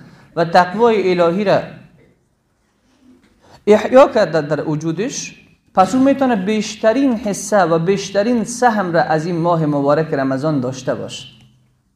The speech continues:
من بر شما هفته قبل نگفتم، ابن جوزی میگه: «تالله لو قیل لأهل القبور»، قسم به خداست اگر به اهل قبرستان گفته بشود: «چی آرزو دارین؟ تمنو»،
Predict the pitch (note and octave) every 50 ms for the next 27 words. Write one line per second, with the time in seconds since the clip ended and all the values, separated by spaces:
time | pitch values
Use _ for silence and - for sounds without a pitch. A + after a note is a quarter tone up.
0 | _ _ _ _ _ _ _ _ _ _ _ _ _ - _ _ _ _ _ _
1 | _ _ _ _ _ - _ _ - D3+ D3 D#3 D3+ D#3 - D#3+ E3 E3+ E3 D#3+
2 | D3+ D#3+ D#3+ F3 E3+ E3 E3+ D#3+ D#3 E3 D#3+ E3+ F3+ F#3+ G3 G3+ - - - F#3
3 | E3+ - - D#3+ D3 D3+ D#3 D3+ C#3+ D#3 D3+ D#3 D3+ D#3+ F3 F3 F3 F3+ F3+ E3
4 | D#3 - - - - - - - - - - - _ _ _ _ _ _ - F3
5 | D#3+ D#3 D3+ D#3+ E3+ F#3 F#3 F3 F3 D#3+ D#3+ D3+ D3+ D3 D#3 F#3 F3 E3+ E3 D#3
6 | D3 D3+ - - E3 D#3+ D#3 D#3 D3 D3+ D3+ D#3+ D#3+ D3+ E3+ F#3+ G#3+ A3+ A3 -
7 | D#3+ D#3 - F#3 E3+ D#3+ D#3 D3 D3 D3+ - D3+ D3+ E3+ E3+ E3 - D3 D3+ C#3
8 | D3+ C#3 C#3 D3 C#3+ - E3 E3 D#3 D3 D3 D3 D#3 C#3+ C#3 C3+ C3+ C#3 C#3 -
9 | - F#3 F3+ D#3+ B2+ C3 B2+ - - D#3 D3+ C#3+ C3+ - - C#3 C#3+ D#3+ E3 D#3
10 | E3 C3+ - - - - - - A3 - D#3+ D3 C#3 D3 D3 D3 D3+ D3+ C3 C#3+
11 | C#3 C3+ C3+ C#3 C#3 D3 D3+ C#3+ D#3 D3+ D3+ D#3 E3 F#3 G3+ G#3 F3+